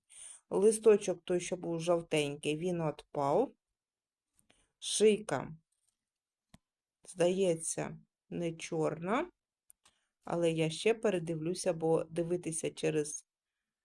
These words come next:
е, фотоапарат не дуже зручно. Ні, це треба мені помити корінці і поглянути, чи немає чорноти на жопці. Здається,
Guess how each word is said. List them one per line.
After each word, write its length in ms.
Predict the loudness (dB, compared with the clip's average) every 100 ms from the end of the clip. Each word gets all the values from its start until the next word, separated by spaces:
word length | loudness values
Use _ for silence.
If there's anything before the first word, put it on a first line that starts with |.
| _ _ -12
е, 420 | -6 -6 -6 -10 -14
фотоапарат 800 | -16 -10 0 0 2 2 2 0
не 100 | -2
дуже 340 | -2 -2 -2 -2
зручно. 760 | 0 0 -2 -4 -4 -2 -4 -6 _ _ _ -20 _ _ _ _ _ _ -16
Ні, 320 | -10 -6 -4 -4
це 420 | -4 -4 -4 -8 -12 _ _ _ _ _ 2
треба 320 | 4 6 2
мені 280 | 0 -6 -4
помити 520 | 0 2 2 0 -4
корінці 480 | -2 -2 -2 -2 -2
і 60 |
поглянути, 640 | 0 0 0 -2 -2 -6
чи 180 | -8 -4
немає 420 | -2 -2 -2 -4
чорноти 720 | -6 -8 -8 -10 -8 -6 -4 -6
на 300 | -8 -8 -8
жопці. 580 | -10 -10 -10 -12 -12 -12 _ _ _ _ _ _ _ -20 _ _ _ _ _ _ _ _ _ _ _ -20 _ _ _ _ _ _ _ _ _ _ _ _ -10
Здається, 960 | -6 0 0 2 2 0 -2 -2 -4